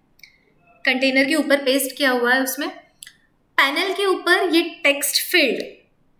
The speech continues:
ये text field उप-, component add किया है हमने और ये buttons add किए हैं panel के ऊपर। तो panel क्या होता है? जिसके ऊपर हम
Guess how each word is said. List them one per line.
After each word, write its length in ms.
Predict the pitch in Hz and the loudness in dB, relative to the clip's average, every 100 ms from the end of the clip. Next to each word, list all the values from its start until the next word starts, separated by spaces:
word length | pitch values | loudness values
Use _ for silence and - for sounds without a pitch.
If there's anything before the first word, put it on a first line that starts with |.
| _ _ _ _ _ _ _ - | _ _ _ _ _ _ _ -8
ये 140 | 233 | -4
text 400 | 269 269 262 - | 0 0 0 -4
field 440 | - 330 392 480 - - | -2 0 0 -2 -8 -8
उप-, 300 | 269 277 - _ _ _ _ - | -8 -8 -18 _ _ _ _ -2
component 680 | 285 269 285 277 294 285 - - 254 | 0 2 0 2 2 -2 -8 -4 0
add 240 | 247 254 | 0 -2
किया 140 | 277 | 0
है 80 | 262 | 0
हमने 420 | 269 262 285 - - - | 0 -2 -4 -6 -8 -2
और 120 | 254 | 2
ये 100 | 302 | 4
buttons 400 | 269 254 240 233 | 2 0 0 -2
add 180 | 208 190 | -4 -4
किए 220 | - 208 | -8 -8
हैं 120 | 254 | -4
panel 320 | - 220 208 | -2 -2 -4
के 140 | 208 311 302 | -6 -8 -8
ऊपर। 280 | 214 175 175 - - _ | -8 -10 -14 -20 -20 _
तो 60 | - | -8
panel 420 | - 277 277 359 | -2 -2 0 -2
क्या 160 | 349 370 | 2 4
होता 240 | 349 339 | 4 2
है? 60 | 359 | 0
जिसके 360 | 302 302 359 | 0 0 0
ऊपर 340 | 359 349 339 339 | 0 2 2 2
हम 520 | 294 302 440 - - | 0 0 -2 -6 -14